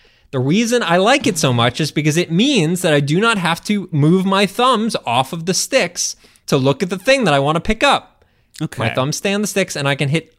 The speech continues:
Speaker 1: R two. And I thought that was a really smart idea and something that I would, like, love to see in other open world games. Now, I should mention, it's possible that other open world games have done it, and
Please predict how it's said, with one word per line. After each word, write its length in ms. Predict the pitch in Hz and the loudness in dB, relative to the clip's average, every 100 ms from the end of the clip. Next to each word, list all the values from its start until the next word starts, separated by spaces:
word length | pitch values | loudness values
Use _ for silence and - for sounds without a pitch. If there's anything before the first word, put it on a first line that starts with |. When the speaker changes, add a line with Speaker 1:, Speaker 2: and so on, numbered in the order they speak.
| - | -2
Speaker 1:
R 140 | 151 170 | 0 0
two. 300 | - 226 117 | 0 0 0
And 100 | 135 | -2
I 40 | |
thought 160 | 208 208 | -2 -2
that 60 | 240 | -4
was 80 | 247 | -2
a 40 | |
really 180 | 240 247 | -2 -2
smart 380 | - 202 208 220 | -2 0 2 2
idea 320 | 208 220 254 | 0 2 0
and 160 | 165 147 | 0 -2
something 280 | 190 185 196 | -2 -2 -2
that 80 | 185 | 0
I 60 | 190 | 0
would, 100 | 170 | 0
like, 160 | 143 | -2
love 380 | 139 117 127 151 | -2 -2 -2 -2
to 100 | - | -10
see 420 | - 131 127 131 - - | -6 -4 -4 -6 -12 -4
in 100 | 131 | 0
other 220 | 127 123 | 0 0
open 180 | 127 131 | -2 -2
world 180 | 131 123 | -4 -4
games. 260 | 104 - | -6 -8
Now, 340 | 139 147 113 95 - - | -4 -2 -2 -8 -20 -14
I 40 | - | -10
should 160 | 143 | -4
mention, 380 | 143 147 - 151 _ _ - | -2 -2 -4 -14 _ _ -4
it's 160 | 359 | -4
possible 760 | - 262 269 262 165 117 135 - _ - | -2 0 0 0 0 0 -4 -10 _ -2
that 140 | 151 | 0
other 260 | 147 143 175 | 2 2 2
open 280 | 143 147 196 | 2 0 2
world 200 | 135 143 | 2 2
games 180 | 151 156 | -2 0
have 180 | 196 143 | -2 2
done 240 | 120 117 | 0 0
it, 260 | 170 - _ _ _ - | -4 -6 _ _ _ -6
and 420 | 135 131 131 135 | 0 0 0 -6